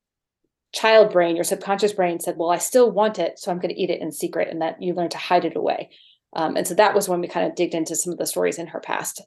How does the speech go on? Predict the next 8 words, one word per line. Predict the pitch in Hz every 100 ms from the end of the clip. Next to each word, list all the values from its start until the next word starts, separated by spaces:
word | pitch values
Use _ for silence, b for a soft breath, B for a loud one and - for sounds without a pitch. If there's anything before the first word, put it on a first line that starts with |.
| -
So, | - 170 - 190 -
um, | 170 - 170 - _ _ b b b _ _ _ _ -
you | -
know, | 160 - 214
I | 208
would | 196
start | - 226 214
with | 202 190